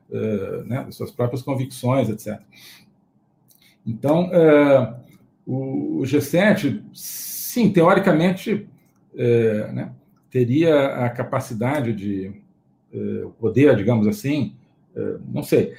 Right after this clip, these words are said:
mas se quisesse, né, se levasse isso a sério, de, é, mudar, não digo conter a China, mas de mudar o curso, talvez, dessa, é,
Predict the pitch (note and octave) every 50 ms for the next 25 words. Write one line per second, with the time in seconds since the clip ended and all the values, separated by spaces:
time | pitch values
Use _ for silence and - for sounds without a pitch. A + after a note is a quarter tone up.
0 | - _ _ - G2+ A2+ A#2 A2+ A2 - - A#2+ - D3 B2 G#2 C3 C#3 E3 F#3
1 | - - - A#2 B2 D#3 - - - - _ _ _ _ - A2 G2+ A2 B2+ D3
2 | D3 D3 C#3 B2+ A#2+ C#3 B2 A#2+ - - B2+ D3+ E3 C#3 G#2+ F#2 - - _ _
3 | _ _ _ _ _ - A2 A2 G#2 G#2 G#2 A2+ A#2+ C3+ D3 D#3+ F3 - - -
4 | - C3 B2+ B2+ B2 A#2+ A#2+ A#2 A2+ G#2+ G#2+ - - _ _ _ _ _ _ _
5 | _ - A#2 A2+ G#2 G#2 B2 C#3+ E3+ F3 E3+ D3+ C3+ C3 B2+ B2 B2 B2+ B2+ B2+
6 | B2 F3+ - - - C#3 D3 - F3+ F3 E3 - - E3+ C3+ B2 A2+ A#2 A#2+ A#2+
7 | G#2 A2 C#3 D3+ C#3 - - - _ _ _ - A#2+ A#2+ A2+ D3 E3+ F3+ F3+ -
8 | - E3+ F#3+ F#3+ F#3+ - - B2+ G#2+ G#2+ G#2 A2+ A#2 A2 A2+ B2 C#3+ D3 C#3 B2
9 | B2+ C#3 C#3 - - F3+ E3 D#3 C#3+ - - - _ _ _ _ _ _ - C3+
10 | B2+ A#2+ A#2+ A#2 A2+ A2 G#2+ G#2+ G2+ G#2 G#2